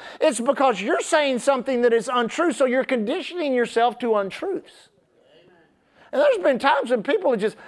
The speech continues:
"Oh, Pastor, you just need to, you know, give 'em, now get, you know, give up a little bit." No, you know, no, no, no, I'm not gonna compromise the truth of the Word of God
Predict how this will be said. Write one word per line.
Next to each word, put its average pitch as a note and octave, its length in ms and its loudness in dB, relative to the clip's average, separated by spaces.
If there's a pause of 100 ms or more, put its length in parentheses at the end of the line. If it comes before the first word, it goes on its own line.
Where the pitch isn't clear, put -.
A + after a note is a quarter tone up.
(120)
"Oh, A#3 240 4
Pastor, A#3 340 0
you C#4+ 140 0
just B4+ 220 -4
need A#3+ 140 0
to, F#3+ 60 -4
you G3 160 -4
know, F3 120 -2
give A#3+ 220 -2
'em, - 80 -8 (180)
now A3 180 -2
get, A#3+ 300 -2
you A3+ 160 -2
know, E3+ 100 0
give D4 240 2
up E4 220 4
a C4+ 40 4
little A3+ 200 4
bit." F#3 120 0
No, C#4 120 4
you C#4+ 160 2
know, A3 120 4 (160)
no, - 180 2
no, F4+ 180 2
no, F#4 240 4
I'm E4+ 120 2
not F4+ 200 2
gonna B3+ 200 2
compromise A#3 920 0 (460)
the B3 100 2
truth E4+ 420 0
of C4 200 2
the A#3+ 80 4
Word A3 260 4
of F3 140 -2
God F#3+ 500 -4